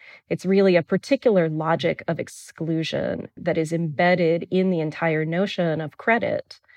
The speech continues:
um, and credit worthiness that we were really trying to get beyond and get around.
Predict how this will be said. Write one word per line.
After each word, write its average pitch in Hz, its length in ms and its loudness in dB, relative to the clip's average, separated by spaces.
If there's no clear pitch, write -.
um, 175 240 2
and 170 160 -2
credit 165 360 0
worthiness 175 720 2
that 156 160 0
we 175 140 4
were 165 140 2
really 165 340 0
trying 160 440 -2
to 151 140 -6
get 160 300 0
beyond 151 640 -4
and 165 160 -4
get 147 160 -4
around. - 560 -10